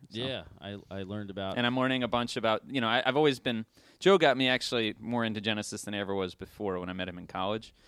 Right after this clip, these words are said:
Speaker 1: Um, but I'm definitely enjoying that insider knowledge stuff that I just wouldn't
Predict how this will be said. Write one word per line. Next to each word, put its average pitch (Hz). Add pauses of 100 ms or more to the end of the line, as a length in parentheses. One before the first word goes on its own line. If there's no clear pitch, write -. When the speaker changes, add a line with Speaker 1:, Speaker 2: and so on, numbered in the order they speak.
(260)
Speaker 1:
Um, 92
but 98
I'm 98
definitely 110
enjoying 98
that 92
insider 98
knowledge 92
stuff -
that 101
I 92
just 92
wouldn't 90